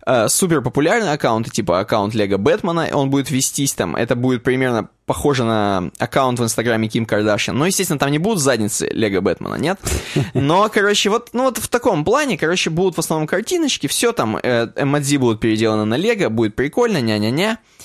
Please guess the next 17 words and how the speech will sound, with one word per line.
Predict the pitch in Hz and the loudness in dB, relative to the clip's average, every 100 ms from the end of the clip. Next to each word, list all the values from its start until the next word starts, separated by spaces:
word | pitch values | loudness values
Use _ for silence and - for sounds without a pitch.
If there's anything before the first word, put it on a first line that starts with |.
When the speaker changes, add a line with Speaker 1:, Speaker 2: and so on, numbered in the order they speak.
| - _ - - - | -20 _ -16 -8 -4
Speaker 2:
Интересно, | 123 135 135 135 | 0 0 0 0
они | 127 | 2
в-, | 120 87 82 104 | 0 -6 -18 -12
г-, | 117 101 - - - - | -10 -10 -12 -20 -12 -2
как | 147 | 2
бы | 127 117 | 2 2
где | 117 151 | 2 2
будут | 123 113 | 2 0
переделаны? | - 120 120 127 101 98 | 2 0 2 2 2 -2
Это | - | -2
только | 131 123 131 | -4 0 0
на | 127 135 | 2 0
этом | 135 123 | 0 -2
сайте? | - 156 190 120 - | 0 0 0 -4 -2
Ну, | 117 | -2
стало | - 151 139 | 2 2 2
быть, | 123 | 0